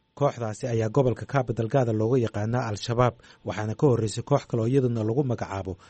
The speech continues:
Ahlu Sunna wal Jamaaca. Hase yeeshee, khubaradu waxay aaminsan yihiin inaanay weli caddayn in kooxahani ay xag jir yihiin iyo in kale, iyo inay xiriir la leeyihiin ururo dibadda.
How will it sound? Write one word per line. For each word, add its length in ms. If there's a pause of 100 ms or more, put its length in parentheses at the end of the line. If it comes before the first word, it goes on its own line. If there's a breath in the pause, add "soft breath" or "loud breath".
Ahlu 240
Sunna 260
wal 160
Jamaaca. 440 (440 loud breath)
Hase 240
yeeshee, 280
khubaradu 440
waxay 240
aaminsan 400
yihiin 240
inaanay 240
weli 240
caddayn 400 (240 soft breath)
in 160
kooxahani 480
ay 160
xag 240
jir 160
yihiin 320
iyo 160
in 100
kale, 260 (280 soft breath)
iyo 160
inay 160
xiriir 320
la 100
leeyihiin 420
ururo 220
dibadda. 480